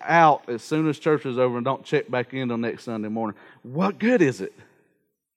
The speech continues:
Because the Holy Spirit is here to effect change, and there's some power living inside of you and me that God wants to activate in your life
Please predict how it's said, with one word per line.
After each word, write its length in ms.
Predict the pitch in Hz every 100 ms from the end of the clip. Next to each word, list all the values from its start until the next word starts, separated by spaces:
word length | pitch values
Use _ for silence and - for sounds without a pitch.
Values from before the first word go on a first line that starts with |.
| _ _ _ _ _ _ _
Because 360 | 147 - 165 139
the 100 | 139
Holy 260 | 156 143
Spirit 420 | - - 220 185
is 120 | 143 123
here 180 | 151
to 320 | 135 143 139 131
effect 400 | - 143 127 -
change, 480 | 170 180 156 127 - - - -
and 160 | 139
there's 280 | 151 214 196
some 220 | 156 123 -
power 1120 | - - - - 160 185 220 226 175 143 131 - - -
living 380 | 135 185 160 160
inside 480 | 143 - 185 214
of 140 | 170 135
you 160 | 147
and 100 | 135
me 140 | 139 147
that 320 | 139 123 123
God 420 | 170 196 202 156
wants 300 | 139 151 135
to 180 | - 139 -
activate 720 | 170 208 208 147 135 117 135 123
in 120 | 131
your 200 | 139 127
life 360 | 143 175 147